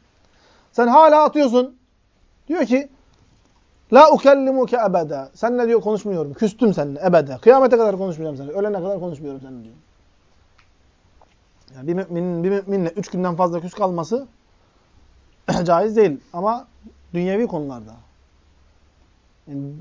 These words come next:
bir insan dini için tavır takınabilir. Peygamber aleyhisselatü vesselam kırk gün ne yaptı? Tavır takındı değil mi? Gazveye katılmayan geri kalan insanlara.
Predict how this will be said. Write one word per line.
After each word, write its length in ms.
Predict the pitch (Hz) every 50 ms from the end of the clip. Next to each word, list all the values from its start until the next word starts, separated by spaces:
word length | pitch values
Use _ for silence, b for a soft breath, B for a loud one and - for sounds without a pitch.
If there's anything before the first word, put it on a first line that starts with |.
| - _ _ _ -
bir 120 | 170 196
insan 360 | 214 202 202 214 220 202 170
dini 200 | 180 190 196 240
için 200 | 240 233 - 202
tavır 200 | 185 190 190 220
takınabilir. 480 | 190 208 196 226 220 214 214 226 202 165
Peygamber 380 | - 165 170 180 185 185 190 190
aleyhisselatü 340 | 185 190 - - 185 -
vesselam 320 | 190 - - 185 190 202 190
kırk 220 | - 247 226 -
gün 140 | - 160 165
ne 40 | 190
yaptı? 320 | 185 160 - - 247 277 - _ _ _ _ _ _ _ _ _ _ _ _ _ _ _ _ _
Tavır 200 | - 170 202 202
takındı 380 | - 165 151 - 143 139 151
değil 100 | 226 262
mi? 140 | 240 170 117 - _ _ _ _ _ _ _ _ _ _ _ _ _ _ _ _ _ _ _ _ _ _ _ _ _ _ _ _ _ _ _ _ _ _ _ _ _ _ _ _ _ _ - - _ _ _ _ _ _ _ _ _ _ _ _ _ _ _ _ _ _ _ _ _ _ -
Gazveye 480 | 143 151 151 147 143 147 160 165 170
katılmayan 520 | 165 160 147 - 170 160 151 151 160 165 156
geri 200 | 147 156 160 160
kalan 280 | - 156 151 151 151
insanlara. 460 | 151 135 147 143 143 143 143 135 120